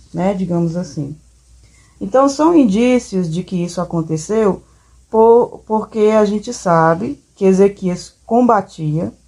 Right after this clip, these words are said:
a idolatria e ele observava os mandamentos que o Senhor ordenara a Moisés.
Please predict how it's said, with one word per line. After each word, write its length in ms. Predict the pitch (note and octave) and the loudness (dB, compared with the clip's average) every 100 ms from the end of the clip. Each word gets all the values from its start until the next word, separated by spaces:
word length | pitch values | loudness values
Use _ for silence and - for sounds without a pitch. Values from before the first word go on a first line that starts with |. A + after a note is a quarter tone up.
| _ | _
a 120 | E3+ | -2
idolatria 760 | D#3+ E3 D#3+ D#3 - D3 D3+ - _ _ _ _ _ - | 2 4 4 0 -4 -8 -8 -8 _ _ _ _ _ 0
e 100 | G#3 | 4
ele 140 | G#3+ | 6
observava 720 | A#3+ A#3 B3 A#3 A3 G#3 A3 | 4 2 -4 -2 0 2 2
os 120 | A3+ G#3+ | 0 -2
mandamentos 960 | A3 G#3+ G#3+ F#3+ F#3+ G3+ A3+ A3+ - _ | -2 0 0 2 0 -2 -8 -18 -20 _
que 120 | - | -4
o 60 | G3+ | -4
Senhor 460 | G3+ A#3+ G3+ G3+ | -2 -2 2 2
ordenara 520 | G#3+ G#3+ G#3 G3 F#3 F#3+ | 2 -2 -2 0 2 2
a 40 | |
Moisés. 680 | G#3 A#3 A3 E3 - - | 0 -2 -2 -4 -4 -12